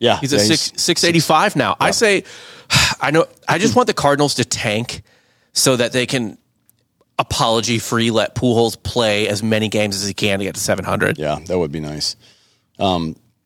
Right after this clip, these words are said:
Speaker 1: but yeah, he, it, it's, I don't know. M-, maybe it's, maybe it is that, that people just didn't know what to, it, it, to, whether to fear him or not.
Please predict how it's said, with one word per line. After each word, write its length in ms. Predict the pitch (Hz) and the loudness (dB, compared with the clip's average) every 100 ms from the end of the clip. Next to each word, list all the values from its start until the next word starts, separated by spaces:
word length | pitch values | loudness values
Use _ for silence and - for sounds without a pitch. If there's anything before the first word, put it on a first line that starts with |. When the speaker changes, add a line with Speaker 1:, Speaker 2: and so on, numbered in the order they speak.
| _ _ _ _ _ - | _ _ _ _ _ -6
Speaker 1:
but 80 | 107 | 2
yeah, 160 | 113 101 | 2 4
he, 220 | 123 131 - _ | 4 2 -2 _
it, 220 | 113 - | -6 -6
it's, 340 | - - - - - _ _ _ _ _ _ _ _ | -4 -2 -4 -6 -18 _ _ _ _ _ _ _ _
I 80 | 110 | 0
don't 100 | 98 | 2
know. 260 | 87 80 78 _ _ _ 92 | 0 -4 -6 _ _ _ -14
M-, 80 | - | -12
maybe 440 | 92 110 110 107 101 | -10 -2 0 2 0
it's, 420 | 95 - - - - _ _ _ _ _ _ _ _ _ _ _ _ _ - | 0 -2 -2 -6 -14 _ _ _ _ _ _ _ _ _ _ _ _ _ -10
maybe 380 | 107 107 104 | -2 0 2
it 80 | 98 | 2
is 260 | 98 90 78 | 2 0 -2
that, 380 | 85 80 76 - | -2 -2 -4 -6
that 160 | 85 62 _ _ _ _ _ | -8 -8 _ _ _ _ _
people 280 | 104 92 90 | -6 -4 -4
just 220 | 80 - | -4 -2
didn't 260 | 90 78 82 | -2 -2 -4
know 440 | 82 80 76 71 _ _ _ _ _ _ _ _ _ _ _ _ _ | -4 -2 -4 -8 _ _ _ _ _ _ _ _ _ _ _ _ _
what 240 | 92 87 | -2 0
to, 160 | 92 82 | 0 -2
it, 320 | - 71 90 | -2 -4 -4
it, 120 | 87 - | -6 -6
to, 120 | 92 - | -8 -6
whether 260 | 92 90 87 | -4 -2 -4
to 80 | 78 | -6
fear 340 | - 90 90 | -4 -2 -2
him 120 | 87 | -2
or 60 | 87 | -4
not. 280 | 90 90 | -2 -4